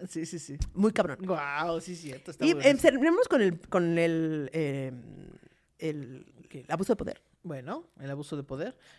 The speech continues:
Speaker 1: Pues es que cuando, ah, tú ayer no pusiste un ejemplo
Speaker 2: Te puse
Speaker 1: muy
Speaker 2: un ejemplo
Speaker 1: bonito.
Speaker 2: que voy a mutear a las, este, a los involucrados.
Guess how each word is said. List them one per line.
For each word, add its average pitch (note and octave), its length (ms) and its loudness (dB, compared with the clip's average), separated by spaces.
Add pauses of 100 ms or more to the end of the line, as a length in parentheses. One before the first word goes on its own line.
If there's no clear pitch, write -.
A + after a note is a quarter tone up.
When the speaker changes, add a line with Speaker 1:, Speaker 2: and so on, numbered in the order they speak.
Speaker 1:
Pues - 280 -10
es C#4 240 -2
que B3+ 360 2
cuando, F#3 680 4
ah, C4+ 260 4
tú D#4+ 80 0
ayer D#4+ 180 2
no E4 120 -4
pusiste C#4+ 240 -6
un C4+ 80 -6
ejemplo C#4 240 0
Speaker 2:
Te A#3+ 40 6
puse F4 140 6
Speaker 1:
muy A4+ 40 10
Speaker 2:
un F#4 40 6
ejemplo C4+ 220 8
Speaker 1:
bonito. D#4+ 80 6
Speaker 2:
que B3 80 8
voy A3 160 8
a B3 240 8
mutear G#3 500 6
a G#3 140 6
las, E3+ 200 2
este, D#3+ 360 -2
a E3 100 0
los D#3+ 240 -2
involucrados. G#3+ 460 8